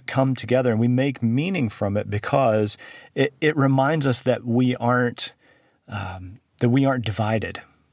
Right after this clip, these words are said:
that God has created us as beings whose brains and bodies and all the sensibilities and sensations that go along with being human,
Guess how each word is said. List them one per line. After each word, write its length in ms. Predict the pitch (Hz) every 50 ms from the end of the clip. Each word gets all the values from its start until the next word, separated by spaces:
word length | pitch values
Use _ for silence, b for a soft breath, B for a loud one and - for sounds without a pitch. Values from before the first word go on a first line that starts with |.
| _ _ _ _ -
that 600 | 117 113 127 120 117 117 117 113 110 - - -
God 260 | - 120 120 127 127
has 140 | 131 123 -
created 440 | - - 120 117 117 117 113 113 113
us 180 | 110 104 -
as 140 | - 98 92
beings 580 | 92 92 110 110 110 110 107 107 107 104 - -
whose 380 | - 113 110 110 107 101 - B B B B B B B -
brains 840 | 123 113 95 - 120 117 117 120 120 120 120 117 113 113 110 -
and 180 | 117 107 95 92
bodies 840 | - 107 104 104 107 107 107 107 104 104 104 101 98 - - - - -
and 220 | - 110 107 110
all 220 | - 117 113 120 120
the 100 | 117 110
sensibilities 800 | - - 120 113 - - 110 101 107 107 107 107 107 104 95 95
and 80 | 107
sensations 640 | - - 110 104 98 - 113 110 104 - 117 104 -
that 100 | - 101
go 160 | - 113 113
along 200 | 110 110 110 107
with 140 | 104 - _
being 200 | - 107 104 101
human, 420 | - - 139 156 143 104 98 95